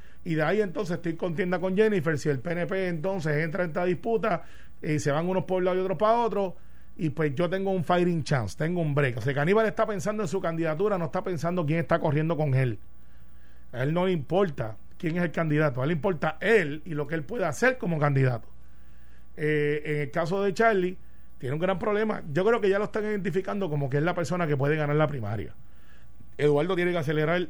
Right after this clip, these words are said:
montarse aunque sea en, en la bobita que él tiene, que él dice que es una más barata, y empezar a correr porque a él lo conocen más que a Charlie. Y, y Carmen Yulín va a atacar a Charlie.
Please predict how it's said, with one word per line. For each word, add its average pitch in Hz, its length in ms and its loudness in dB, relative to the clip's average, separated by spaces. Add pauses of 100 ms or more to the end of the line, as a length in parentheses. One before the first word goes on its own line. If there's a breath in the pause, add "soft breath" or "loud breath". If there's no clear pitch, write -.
(180)
montarse 135 520 -2
aunque 156 280 -2
sea 170 340 2
en, 147 160 0
en 143 140 0
la 139 80 2
bobita 151 400 2
que 156 60 0
él 147 100 -2
tiene, 196 300 0
que 143 120 2
él 139 80 0
dice 147 240 -2
que 151 60 -2
es 147 80 2
una 151 200 0
más 147 160 0
barata, 165 440 2 (680 soft breath)
y 147 60 -2
empezar 147 380 0
a 185 80 0
correr 202 320 2
porque 156 320 0
a 143 100 0
él 175 60 0
lo 185 100 0
conocen 175 360 -2
más 175 160 -2
que - 80 0
a 180 60 0
Charlie. 165 400 2 (580 soft breath)
Y, 160 280 -2
y 156 80 -2
Carmen 196 340 2
Yulín 196 380 0 (440)
va 151 100 6
a 180 80 6
atacar 170 280 0
a 175 80 0
Charlie. 131 380 0